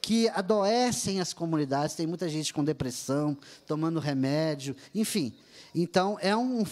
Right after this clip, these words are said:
uma forma de exterminar essas comunidades tradicionais que estão aqui naquela região. Eu agradeço a atenção, muito obrigado pela,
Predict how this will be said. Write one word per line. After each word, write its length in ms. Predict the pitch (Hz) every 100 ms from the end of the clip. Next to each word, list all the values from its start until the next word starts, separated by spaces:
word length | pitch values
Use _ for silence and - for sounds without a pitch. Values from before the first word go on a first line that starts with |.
| -
uma 200 | 180 226
forma 440 | - 190 185 202 202
de 300 | 180 220 220 -
exterminar 1040 | 220 - - 269 262 233 202 180 175 202 196 - - 165
essas 260 | 175 190
comunidades 480 | - 190 185 165 160
tradicionais 540 | 175 160 165 156 156
que 40 | -
estão 300 | - 170 165 - - -
aqui 300 | - 143 151
naquela 260 | 156 160 151
região. 320 | 151 127 98 - - -
Eu 100 | 180
agradeço 480 | 190 185 156 160 160
a 20 |
atenção, 680 | - 139 - 170 190 202 185 - -
muito 160 | 170
obrigado 460 | 175 165 151 156 156
pela, 420 | 165 156 139